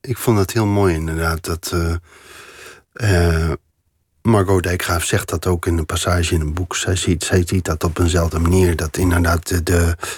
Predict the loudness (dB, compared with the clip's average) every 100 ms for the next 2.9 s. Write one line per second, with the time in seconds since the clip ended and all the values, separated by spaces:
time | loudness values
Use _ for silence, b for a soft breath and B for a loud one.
0 | B B B B B B B _ _ _
1 | _ _ -2 2 4 4 2 2 0 0
2 | 0 2 4 4 4 2 2 0